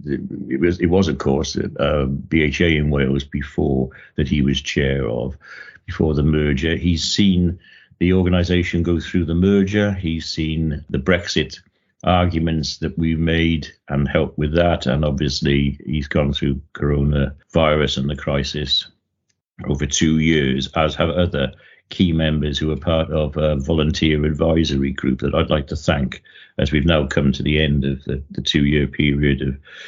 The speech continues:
of, of direct, uh, closure and restrictions by the seam of it. And I'd like to mention Andrew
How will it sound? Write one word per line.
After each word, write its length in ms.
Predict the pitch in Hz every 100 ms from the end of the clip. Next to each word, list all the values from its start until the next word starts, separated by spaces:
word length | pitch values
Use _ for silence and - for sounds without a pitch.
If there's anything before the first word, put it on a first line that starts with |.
| - - -
of, 320 | 71 69 -
of 160 | 69
direct, 640 | 69 76 76 85 - - - _ _ -
uh, 240 | 73 69 71
closure 340 | - 82 85
and 140 | 71
restrictions 760 | 71 71 73 67 - 67 67 -
by 260 | - 71 71
the 100 | 71
seam 320 | - 71 65
of 120 | 65
it. 200 | 71 71 - - - _ -
And 220 | 80 78
I'd 80 | 98
like 120 | 95
to 60 | 95
mention 320 | 95 95 92
Andrew 540 | 92 92 87 92 92